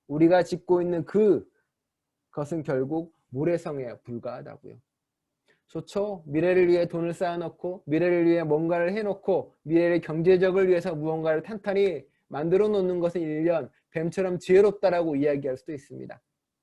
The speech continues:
하지만 다르게 고민하고 다르게 생각해야 됩니다. 미래를 위해서, 노후를 위해서 어쩌면 우리가 단단히 쌓아내야 되는 것은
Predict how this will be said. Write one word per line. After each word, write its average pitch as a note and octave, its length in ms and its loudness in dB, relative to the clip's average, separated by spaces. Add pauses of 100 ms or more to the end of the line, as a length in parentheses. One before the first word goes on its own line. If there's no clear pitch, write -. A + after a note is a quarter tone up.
(380)
하지만 F#3+ 440 -8 (640)
다르게 E3+ 460 0
고민하고 D3+ 680 -4
다르게 D3 440 -8
생각해야 D#3 600 -12
됩니다. - 400 -20 (380)
미래를 F3 480 2
위해서, E3+ 520 0
노후를 F#3 400 6
위해서 E3+ 240 2
어쩌면 D#3 400 -4
우리가 D#3 460 2 (200)
단단히 F3 460 0
쌓아내야 G#3 480 0
되는 F#3+ 220 -2
것은 D#3+ 440 -2